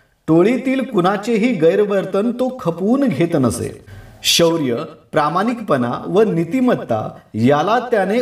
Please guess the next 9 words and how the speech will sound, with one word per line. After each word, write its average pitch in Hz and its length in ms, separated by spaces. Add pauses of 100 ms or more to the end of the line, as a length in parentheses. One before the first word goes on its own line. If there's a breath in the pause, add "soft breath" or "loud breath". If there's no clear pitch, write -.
(140)
उच्चतम 226 640
मानले. 110 560 (240)
इसवी 143 360
सन 262 280
अठराशे 180 480
पंचेचाळीसला 208 1000
जुन्नरचा 190 760
उठाव 190 420
ठरला. 107 400